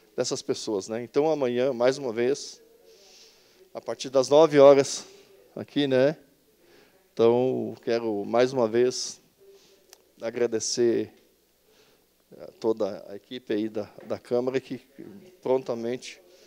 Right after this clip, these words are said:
eh, se prontificou em fazer o folder, já mandamos, já divulgamos e conseguimos aqui fazer essas divulgações. Então,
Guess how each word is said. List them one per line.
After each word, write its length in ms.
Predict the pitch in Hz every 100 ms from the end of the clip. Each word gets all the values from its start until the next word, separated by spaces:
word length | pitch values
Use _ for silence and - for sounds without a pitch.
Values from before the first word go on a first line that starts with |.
| - - _ _
eh, 300 | 101 98 80 -
se 440 | - - - - 131
prontificou 580 | - 127 - - 131 131
em 60 |
fazer 460 | 135 120 123 123 123 -
o 100 | 117
folder, 480 | - 135 151 156
já 220 | 139 123 120 120 _ _ - - _
mandamos, 600 | 123 107 120 139 151 127
já 140 | 117
divulgamos 840 | 120 131 117 117 117 135 147 - - _ - _ _
e 120 | 127
conseguimos 680 | - 131 120 - 123 123 127
aqui 480 | 127 - 131 127 120 _ _ - _
fazer 280 | - 120 131
essas 220 | 120 131
divulgações. 840 | 139 127 131 120 123 107 98 - - _ - - _
Então, 720 | 143 - 117 123 127 120 107